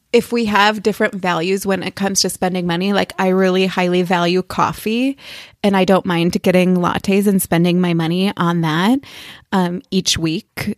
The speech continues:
I definitely get one. And so he doesn't have to see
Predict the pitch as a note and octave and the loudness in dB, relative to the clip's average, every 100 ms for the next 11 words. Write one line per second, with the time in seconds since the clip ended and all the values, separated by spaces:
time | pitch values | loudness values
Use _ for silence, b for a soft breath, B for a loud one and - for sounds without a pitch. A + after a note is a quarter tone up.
0 | - F#3 E3+ F#3 - G3 A#3 - C4+ C#4 | 0 0 2 0 0 2 2 4 2 2
1 | - - G#3 F#3+ G#3+ F#3+ F#3 - - B3 | -2 -4 -4 -2 0 0 -2 -8 -6 0
2 | A#3+ B3 G#3 G3+ G3 G3 | 0 0 -6 -6 -6 -6